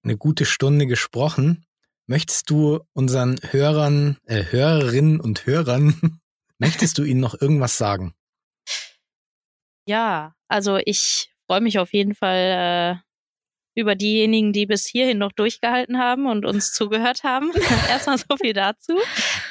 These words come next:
Speaker 2: Ähm, ja, ansonsten kann ich jeden nur ermutigen, achtet auf eure eigene Gesundheit, äh, sei es halt eben die Prävention oder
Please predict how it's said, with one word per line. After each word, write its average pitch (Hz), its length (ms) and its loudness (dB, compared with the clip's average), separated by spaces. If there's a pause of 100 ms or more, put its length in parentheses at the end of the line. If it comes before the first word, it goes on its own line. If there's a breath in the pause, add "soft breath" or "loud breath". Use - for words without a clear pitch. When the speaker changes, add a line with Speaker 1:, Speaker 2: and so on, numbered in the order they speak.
Speaker 2:
Ähm, 220 500 -2
ja, 226 200 0
ansonsten 208 400 -6
kann 240 180 0
ich 220 80 -2
jeden 247 260 2
nur 240 320 0 (100)
ermutigen, 240 840 2
achtet 233 420 -4
auf 208 140 -4
eure 208 260 -4
eigene 214 300 -2
Gesundheit, 233 800 -2
äh, 208 320 -2 (420 soft breath)
sei 214 160 -2
es 220 140 -8
halt 214 160 -2
eben 220 240 2
die 214 100 -2
Prävention 220 840 0
oder 208 420 -2